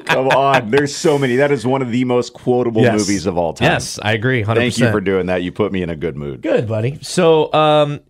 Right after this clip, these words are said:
Speaker 2: there you go. And, and hopefully Christmas will be a little bit better for some of you folks that are, that are, that are not dealing with nine hundred buys this week,
Speaker 1: That's
Speaker 2: because
Speaker 1: me.
Speaker 2: literally Cleveland, Dallas, Denver, New York, Pittsburgh, San Francisco.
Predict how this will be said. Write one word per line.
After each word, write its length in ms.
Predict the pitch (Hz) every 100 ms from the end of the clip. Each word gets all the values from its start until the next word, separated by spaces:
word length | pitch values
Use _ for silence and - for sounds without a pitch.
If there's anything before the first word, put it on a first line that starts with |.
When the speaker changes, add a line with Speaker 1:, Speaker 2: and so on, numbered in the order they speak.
| -
Speaker 2:
there 140 | 160
you 140 | 185 170
go. 340 | 156 147 143
And, 300 | 139 143 131
and 120 | 131
hopefully 540 | 156 180 180 151 143 123
Christmas 480 | 151 143 131 123
will 60 | 127
be 100 | 127
a 60 | 123
little 180 | 123 120
bit 60 |
better 220 | 123 120
for 100 | 117
some 220 | 123 123 120
of 40 |
you 100 | 117
folks 320 | - 117 110
that 100 | 110
are, 140 | 107 101
that 100 | 107
are, 100 | 107
that 180 | 90 104
are 60 | 104
not 320 | 107 113 92
dealing 280 | 107 107 104
with 180 | 101 104
nine 400 | 101 104 107 107
hundred 380 | 113 104 101 92
buys 400 | 95 98 101 95
this 240 | 98 -
week, 220 | 101 92 -
Speaker 1:
That's 140 | 87
Speaker 2:
because 160 | 107 92
Speaker 1:
me. 160 | 67 - _ _ _
Speaker 2:
literally 960 | - 113 117 120 123 135 127 107 95 92 _ _ _ _ -
Cleveland, 640 | - 156 143 117 101 82
Dallas, 540 | 110 120 127 95 - -
Denver, 480 | 127 127 120 92 90
New 160 | 107 131
York, 400 | 123 123 107 -
Pittsburgh, 480 | 131 - - 101 90
San 220 | 131 120
Francisco. 580 | 110 120 117 - 98